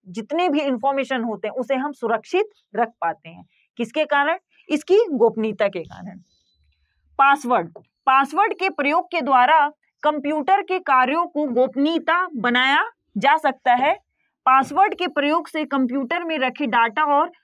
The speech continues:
कार्यक्रमों को केवल पासवर्ड जानने वाला व्यक्ति ही देख या बदल सकता है। इसके अलावा कुछ हैकर्स होंगे,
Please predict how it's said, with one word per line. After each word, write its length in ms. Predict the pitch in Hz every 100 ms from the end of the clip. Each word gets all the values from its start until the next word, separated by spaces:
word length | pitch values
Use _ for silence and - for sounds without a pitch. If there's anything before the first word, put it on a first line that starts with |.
| _ _
कार्यक्रमों 600 | 262 262 262 285 294 349
को 280 | 320 302 330 349 _ _
केवल 300 | 302 330 359
पासवर्ड 540 | - 269 254 254 339 262
जानने 420 | 285 262 262 285
वाला 380 | 254 247 254 262
व्यक्ति 440 | 233 220 - 254
ही 300 | 226 339 403 _ _ -
देख 220 | 254 330 -
या 200 | 254 349 - _ _
बदल 320 | 202 214 247
सकता 340 | 240 185 - -
है। 160 | 190 - _ _ _ _ _ _ _ _ _ 294
इसके 240 | 247 381
अलावा 380 | 427 359 311 339
कुछ 240 | 359 359
हैकर्स 420 | - 240 302 349 403
होंगे, 340 | 285 254 330